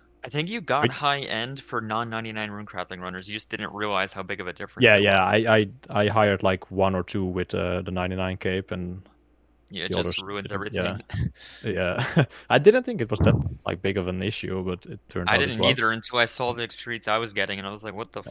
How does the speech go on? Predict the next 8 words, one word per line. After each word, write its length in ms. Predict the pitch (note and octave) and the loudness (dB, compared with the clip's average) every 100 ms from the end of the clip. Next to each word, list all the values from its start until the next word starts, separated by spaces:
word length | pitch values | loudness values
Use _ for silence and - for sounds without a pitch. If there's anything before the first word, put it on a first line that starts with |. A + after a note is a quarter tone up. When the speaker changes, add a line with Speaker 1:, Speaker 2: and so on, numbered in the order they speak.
| - | -8
Speaker 1:
fuck?" 180 | B2+ B2+ | -8 -8
<laughs> 200 | - - _ _ _ _ _ _ _ _ - | -12 -14 _ _ _ _ _ _ _ _ -14
Speaker 2:
<laughs> 800 | - - A#2 - B2 - C3 - - - - - - | -8 -2 -2 2 0 2 -2 -2 -16 -18 -18 -12 -10
Uh, 260 | A2 A#2+ B2+ | -6 -6 -6
but 160 | B2 B2+ | -6 -6
is 100 | C#3+ | -6
there 140 | E3 | -4
anything 360 | D3+ C#3+ C#3 | -4 -6 -8